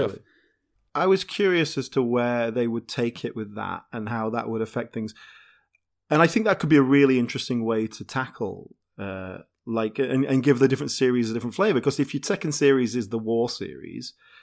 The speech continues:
and then the next series is post-war, if you're gonna do it, like,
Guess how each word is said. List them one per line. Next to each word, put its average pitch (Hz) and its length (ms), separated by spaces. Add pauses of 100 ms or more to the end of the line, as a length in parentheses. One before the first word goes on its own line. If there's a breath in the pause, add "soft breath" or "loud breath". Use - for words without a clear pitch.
(240 soft breath)
and 120 120
then 135 160
the 127 80
next 131 260
series 117 360
is 110 120
post-war, 113 540
if 98 120
you're 107 80
gonna 107 160
do 107 220
it, - 200
like, 98 300